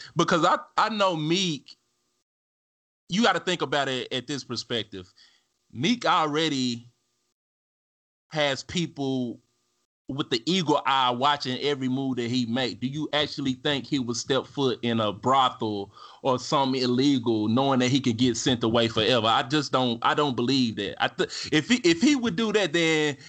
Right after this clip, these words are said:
he is dumb and he do need to be in prison because I just don't, I don't believe that, bro.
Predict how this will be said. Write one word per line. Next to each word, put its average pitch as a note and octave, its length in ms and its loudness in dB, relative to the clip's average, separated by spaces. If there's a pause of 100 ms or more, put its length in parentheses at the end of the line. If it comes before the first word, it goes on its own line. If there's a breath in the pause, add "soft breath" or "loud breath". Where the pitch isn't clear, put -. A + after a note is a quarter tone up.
he G#3 380 2
is E3+ 160 4
dumb D3+ 340 2
and C#3+ 100 0
he D#3+ 120 -2
do E3+ 200 -2
need B2+ 200 0
to A#2 60 0
be A#2 200 0
in A2 100 -2
prison G#2 460 -4
because B2 380 0
I D3+ 140 2
just D#3 300 -2
don't, C#3 420 0
I D3 100 2
don't C#3+ 260 -4
believe B2 360 -4
that, D#2+ 180 -10
bro. D#2+ 260 -8